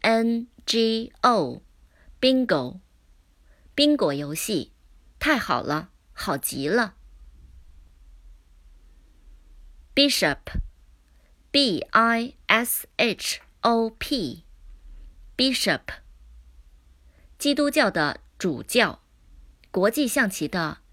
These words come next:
象。bitter，B I T T E R，bitter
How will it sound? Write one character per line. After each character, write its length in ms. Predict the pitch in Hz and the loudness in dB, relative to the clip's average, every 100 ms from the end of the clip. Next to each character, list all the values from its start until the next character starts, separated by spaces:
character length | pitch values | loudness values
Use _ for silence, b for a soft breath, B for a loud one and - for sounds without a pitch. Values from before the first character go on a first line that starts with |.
| - | -16
象。 460 | - 302 226 120 - _ _ _ _ _ _ _ _ _ _ _ _ _ _ _ _ _ _ _ _ _ _ _ - | -6 0 0 -2 -12 _ _ _ _ _ _ _ _ _ _ _ _ _ _ _ _ _ _ _ _ _ _ _ -4
bitter，B 1500 | 262 262 - 170 123 - _ _ _ _ _ 277 269 175 - - | -4 -4 -8 -10 -10 -16 _ _ _ _ _ -6 -4 -4 -8 -4
I 440 | 214 220 226 226 - _ | -2 0 -2 -4 -12 _
T 360 | - 247 240 | -8 -6 -6
T 580 | 240 - 233 226 226 247 _ - | -10 -10 -6 -6 -6 -12 _ -8
E 400 | 233 233 233 - _ | -4 -4 -6 -12 _
R，bitter 1500 | 247 208 156 185 _ _ _ _ _ - 262 254 196 143 | -6 -6 -8 -18 _ _ _ _ _ -6 -6 -6 -14 -16